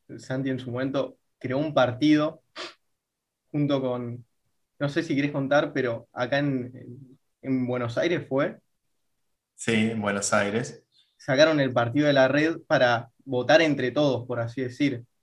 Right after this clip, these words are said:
Speaker 1: y que terminaron metiendo diputados, no sé, yo en ese momento no votaba, no estaba, no tenía idea de nada.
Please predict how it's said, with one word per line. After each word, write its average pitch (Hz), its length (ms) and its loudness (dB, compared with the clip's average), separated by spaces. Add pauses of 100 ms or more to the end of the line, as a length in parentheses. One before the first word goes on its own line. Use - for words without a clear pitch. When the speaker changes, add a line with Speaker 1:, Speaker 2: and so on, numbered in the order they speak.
(480)
Speaker 1:
y 127 180 -6
que 117 560 -4
terminaron 131 460 0
metiendo 139 320 -2
diputados, 131 560 0
no 131 100 -4
sé, - 120 -12
yo 143 100 -6
en 147 80 2
ese 147 180 -2
momento 131 460 0
no 120 160 -2
votaba, 120 420 0
no 113 60 -6
estaba, 113 380 -6
no 120 140 -10
tenía 117 240 -6
idea 120 260 -4
de 120 60 -6
nada. 123 360 -6